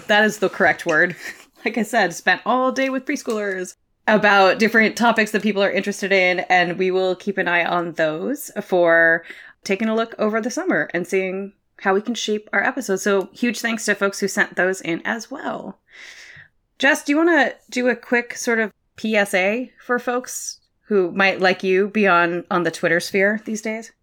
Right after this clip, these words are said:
Speaker 1: Yes. It has come to our attention. Well, it came to our attention a while ago, but it's, it's been long enough that this is the first time we've been able to talk about it,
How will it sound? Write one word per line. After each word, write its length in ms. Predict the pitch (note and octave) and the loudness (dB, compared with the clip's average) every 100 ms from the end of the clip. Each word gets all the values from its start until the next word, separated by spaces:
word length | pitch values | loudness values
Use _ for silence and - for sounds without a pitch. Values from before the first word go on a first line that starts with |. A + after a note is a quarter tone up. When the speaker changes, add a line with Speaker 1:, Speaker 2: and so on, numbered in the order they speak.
| _ _ _ | _ _ _
Speaker 1:
Yes. 680 | B3 B3+ F3 - - - _ _ | 2 4 2 -4 -12 -16 _ _
It 180 | F3 A#3 | 2 4
has 280 | B3+ B3 - | 4 2 0
come 360 | - D4 D#4+ E4+ | 0 4 4 4
to 140 | D#4+ | 0
our 280 | - A#3 B3+ | 2 2 2
attention. 840 | A3+ G#3+ - B3 A#3+ G#3 F#3 F3+ - - - - - _ _ | 2 -2 -4 -2 -2 -2 -4 -6 -12 -20 -20 -20 -20 _ _
Well, 160 | A#3 G#3 | 6 6
it 100 | G#3+ | 6
came 240 | C#4+ C4 | 6 6
to 80 | C4+ | 6
our 120 | G#3+ | 6
attention 420 | G#3 A#3 G#3+ A3+ | 4 4 2 2
a 60 | F#3 | 2
while 260 | F#3 F#3+ F3 | 4 6 6
ago, 300 | E3+ F2+ E2 | 4 0 2
but 200 | F3 F3+ | 2 2
it's, 200 | F#3 - - _ - | 2 -2 -12 _ -2
it's 300 | F3 E3 - | 0 2 0
been 420 | - F3 E3 D3 - | 0 2 2 0 -2
long 300 | F#3 E3+ E3 | 2 2 2
enough 560 | D#3+ D#3 E3 - - - | 2 2 0 -10 -20 -6
that 340 | A#2+ B2+ - - - - - - _ _ | 0 0 0 -10 -20 -20 -20 -20 _ _
this 180 | F#3 E3 | 2 2
is 120 | D#3+ | 2
the 80 | F3 | 4
first 240 | F#3+ G3 | 4 4
time 160 | G#3+ F3 | 4 6
we've 180 | E3+ E3 | 6 4
been 80 | D#3 | 2
able 180 | E3 D#3 | 2 2
to 80 | F3+ | 2
talk 260 | A3+ G#3 | 0 -2
about 240 | F3+ E3 D#3+ | 2 4 4
it, 220 | - | 0